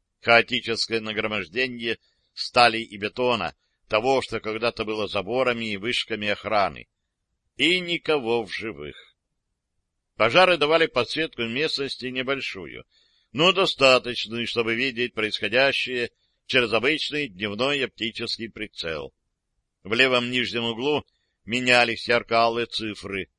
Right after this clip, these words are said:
Лазер автоматически замерял дистанцию до объекта, на который ложилось перекрестие прицела.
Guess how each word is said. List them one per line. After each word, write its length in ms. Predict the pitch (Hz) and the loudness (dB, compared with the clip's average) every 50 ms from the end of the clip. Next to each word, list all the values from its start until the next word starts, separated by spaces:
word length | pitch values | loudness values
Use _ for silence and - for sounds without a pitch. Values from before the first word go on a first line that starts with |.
| _ _ _ _ _ _ - | _ _ _ _ _ _ 0
Лазер 520 | 98 120 127 123 107 117 123 113 113 98 | 6 8 8 8 8 4 0 -2 -2 -4
автоматически 880 | 104 104 - - 120 120 123 117 - 131 123 - 117 123 - - - 117 | -8 -6 -4 -2 -2 -2 -2 -4 -4 -6 -6 -4 -6 -6 -6 -8 -10 -8
замерял 440 | 101 98 113 113 117 117 117 113 107 | -4 -4 -2 0 2 4 4 2 2
дистанцию 640 | 101 107 - - - 120 113 110 107 - - 101 92 | 0 -6 -6 0 2 2 2 2 -2 -6 -10 -8 -4
до 100 | 98 98 | -4 -4
объекта, 540 | 92 98 107 120 120 - - 131 123 107 - _ _ _ _ _ _ _ _ _ | -4 -2 -4 -4 -6 -2 -2 -2 -2 -2 -4 _ _ _ _ _ _ _ _ _
на 140 | - 202 208 | -4 -4 0
который 340 | - 123 127 143 170 170 160 | 2 2 2 2 2 2 2
ложилось 460 | 143 131 120 - 139 147 151 147 - | 4 2 2 2 0 -2 -2 -4 -4
перекрестие 640 | - - 117 110 - - 113 120 123 - - - 123 | -4 -6 -6 -6 -4 -4 -4 -4 -4 -6 -8 -10 -10
прицела. 560 | 110 - 131 - - - 90 76 69 64 - | -10 -10 -14 -12 -8 -8 -8 -6 -6 -8 -10